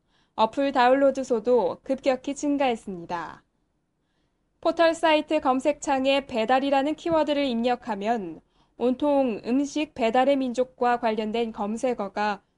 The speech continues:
주르륵 나열될 정도입니다. 그러나 역사학계와 상당수 중장년층들은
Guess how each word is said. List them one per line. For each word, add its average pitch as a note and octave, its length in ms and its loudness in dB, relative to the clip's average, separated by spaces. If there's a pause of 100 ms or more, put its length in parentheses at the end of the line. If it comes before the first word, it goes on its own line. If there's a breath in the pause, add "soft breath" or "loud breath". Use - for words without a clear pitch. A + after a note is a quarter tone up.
주르륵 B3 600 0
나열될 A#3 580 -2
정도입니다. F#3 840 -6 (1080)
그러나 A3+ 560 2
역사학계와 D4 920 0
상당수 D4+ 600 -4
중장년층들은 A#3+ 1200 -4